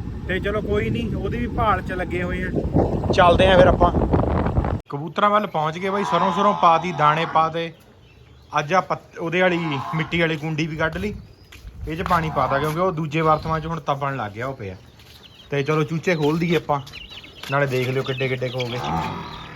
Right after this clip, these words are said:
ਇੱਕ ਮਿੰਟ, ਆ ਜਾਓ, ਦੇਖੋ ਬਈ, ਦੇਖੋ ਤਾਂ ਹੈ ਕਿ ਆ ਇੱਕ ਛੋਟੂ ਜਿਹਾ ਰਹਿ ਗਿਆ, ਬਾਕੀ ਦੇਖੋ ਹੈ ਕਿੱਡੇ ਕਿੱਡੇ ਹੋ ਗਏ, ਬਾਕੀ ਤਾਂ ਗਏ ਨੇ।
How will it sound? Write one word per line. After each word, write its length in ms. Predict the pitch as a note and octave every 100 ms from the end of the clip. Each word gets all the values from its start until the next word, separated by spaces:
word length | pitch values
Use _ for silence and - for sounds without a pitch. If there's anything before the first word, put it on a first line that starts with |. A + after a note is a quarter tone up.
| - - -
ਇੱਕ 220 | - - B2+
ਮਿੰਟ, 280 | G#2+ G2 - - - - - - - C3+
ਆ 120 | C3
ਜਾਓ, 120 | A2 G2+
ਦੇਖੋ 300 | C#3+ C#3 C3+
ਬਈ, 160 | - - - - - - - - - -
ਦੇਖੋ 300 | C3+ D#3 D#3+
ਤਾਂ 160 | E3 - - - - - - - A#3+ B3 - - - - C3+
ਹੈ 100 | E3
ਕਿ 120 | F#3 D#3
ਆ 160 | F3+
ਇੱਕ 180 | F#3+ -
ਛੋਟੂ 300 | F3 F#3+ G#3+
ਜਿਹਾ 120 | G3+
ਰਹਿ 180 | D#3+ B2+
ਗਿਆ, 240 | D#3+ G3+ F3+ - - - - - - - -
ਬਾਕੀ 280 | C3 - D#3
ਦੇਖੋ 320 | C3 B2 - G#2+ - A#2 - - - - - - -
ਹੈ 80 | B2+
ਕਿੱਡੇ 180 | E3+ E3+
ਕਿੱਡੇ 180 | F3+ F#3
ਹੋ 100 | F#3+
ਗਏ, 80 | G3+ - - - - - - - - - - - - - - - - - -
ਬਾਕੀ 240 | C3+ -
ਤਾਂ 120 | D3
ਗਏ 140 | A#2 G#2
ਨੇ। 580 | G2 - - D#2 D2+